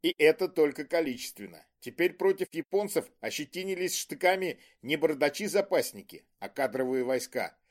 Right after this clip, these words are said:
К тому же военная машина России, медленно набиравшая обороты в начале войны, теперь раскрутилась по полной. Все лучшее, все самое передовое было отправлено на восток. Пушки и снаряды к ним, пулеметы,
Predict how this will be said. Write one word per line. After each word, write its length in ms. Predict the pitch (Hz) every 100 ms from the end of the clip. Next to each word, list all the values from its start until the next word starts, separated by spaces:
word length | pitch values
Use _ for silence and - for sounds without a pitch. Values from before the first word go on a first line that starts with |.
| _ _ -
К 80 |
тому 260 | - 160 196
же 140 | 165
военная 420 | 156 160 180 165 160
машина 420 | 156 - 143 123
России, 540 | 117 - 185 190 - _ _
медленно 500 | 104 151 175 156 165
набиравшая 580 | 160 156 160 151 - 147
обороты 500 | - 127 151 160 -
в 80 | 101
начале 400 | 131 - 139 117
войны, 400 | 104 139 190 185 _ _ -
теперь 440 | 160 196 202 202 -
раскрутилась 880 | 131 143 - 143 - 156 143 127
по 140 | - 131
полной. 460 | 143 127 98 82 _ _ _ _
Все 240 | - - 151
лучшее, 540 | 180 202 - 110 85 _ _ -
все 220 | - 170
самое 400 | - 196 208 202
передовое 640 | 196 190 196 185 160 135
было 240 | 120 151
отправлено 540 | 139 - 151 139 139 139
на 100 | 139
восток. 500 | 143 - 127 - _ _ _ _ -
Пушки 460 | 208 214 - 120 -
и 60 | 123
снаряды 500 | - 120 147 180 175
к 100 | -
ним, 260 | 170 156 _ -
пулеметы, 640 | 165 202 190 196 190 160